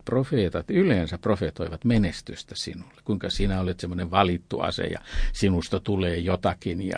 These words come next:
sinä, sinä, sinä. Eli korottavat ihmistä. No,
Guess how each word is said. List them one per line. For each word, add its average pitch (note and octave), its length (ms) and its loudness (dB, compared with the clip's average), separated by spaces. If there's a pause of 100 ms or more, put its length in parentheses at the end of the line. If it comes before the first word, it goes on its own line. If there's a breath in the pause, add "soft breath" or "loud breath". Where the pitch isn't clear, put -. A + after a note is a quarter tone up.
sinä, F#2+ 340 0
sinä, F2 340 0
sinä. F2+ 320 -2 (180 loud breath)
Eli A#2 200 8
korottavat A2 640 6
ihmistä. - 580 -6 (200 soft breath)
No, B2 280 6